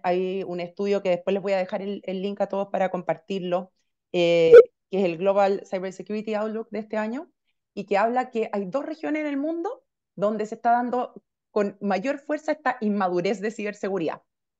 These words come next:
que es África y Latinoamérica. O sea, imaginémonos que en el nivel de desarrollo de ciberseguridad estamos como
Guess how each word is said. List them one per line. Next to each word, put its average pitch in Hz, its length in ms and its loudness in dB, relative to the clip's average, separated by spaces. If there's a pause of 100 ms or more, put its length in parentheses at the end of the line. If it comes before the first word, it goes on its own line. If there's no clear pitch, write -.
que 196 80 0
es - 280 -10
África 302 500 -4
y 254 60 -2
Latinoamérica. 214 760 -4 (120)
O - 40 -20
sea, 214 200 -2
imaginémonos 262 760 -6
que 214 200 0
en 196 100 -2
el 202 140 -4
nivel 180 240 -2
de 214 60 -2
desarrollo 202 400 -4
de 214 60 -6
ciberseguridad 180 600 -4
estamos 196 300 -6
como 180 200 -4